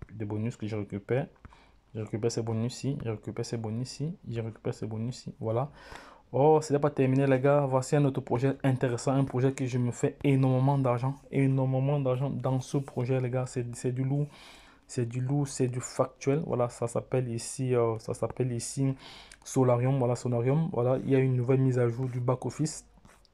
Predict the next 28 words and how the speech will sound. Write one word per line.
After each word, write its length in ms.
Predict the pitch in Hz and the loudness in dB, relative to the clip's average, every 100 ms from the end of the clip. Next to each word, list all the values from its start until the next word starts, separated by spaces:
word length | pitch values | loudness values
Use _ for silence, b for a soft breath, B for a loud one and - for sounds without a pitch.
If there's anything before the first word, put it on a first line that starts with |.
| _ - - | _ -20 -6
Voilà, 260 | 123 123 - B B B - | 0 0 -2 B B B -4
donc 100 | 123 | 0
c'est 120 | 131 | 2
un 80 | 135 | 2
projet 340 | - 127 131 | 2 0 0
qui 160 | - 135 | 2 2
nous 100 | 135 | 2
paye 300 | - 135 135 - | 2 0 0 0
énormément, 680 | 170 143 139 127 127 120 120 | 4 6 6 4 2 2 0
les 120 | 120 | 0
gars. 180 | 120 117 | 0 0
Quand 80 | 131 | 0
je 140 | 123 117 | 0 0
dis 120 | 120 | -2
énormément, 420 | 117 113 117 117 | 0 0 2 0
vous 120 | 117 | 0
devez 180 | 120 117 | -2 -2
vraiment 240 | 113 113 | 0 0
comprendre. 380 | 113 113 - 110 | 0 -2 -4 -4
C'est 120 | - | -2
un 100 | 117 | -2
projet 300 | 113 - 113 | -2 -2 -2
qui 100 | 107 | -4
paye, 220 | 110 117 110 | -4 -2 -2
les 100 | 104 | 0
gars, 140 | 110 | -2
ça 140 | - | -2
paye. 240 | 107 - | -4 -4